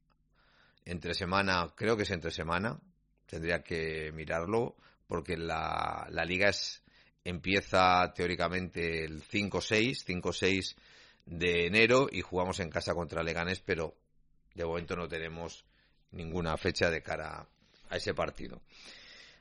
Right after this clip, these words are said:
Antes de dejarles con una entrevista que manteníamos hace una hora aproximadamente con los dos técnicos de los R C D Special,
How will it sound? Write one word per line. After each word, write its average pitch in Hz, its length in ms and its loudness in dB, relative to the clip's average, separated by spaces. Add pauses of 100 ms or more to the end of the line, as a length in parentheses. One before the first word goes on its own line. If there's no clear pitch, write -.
(140)
Antes 143 400 6
de 113 880 8
dejarles 113 580 6
con 98 560 6
una 101 160 2
entrevista 101 440 2
que 95 60 4
manteníamos 92 760 2
hace 85 640 2
una 87 260 4
hora 120 180 10
aproximadamente 95 840 2
con 87 220 0
los 82 100 0
dos 92 180 2
técnicos 104 560 4
de 82 120 0
los 82 400 -2
R 87 280 -2
C - 180 -4
D 82 120 2
Special, 110 640 2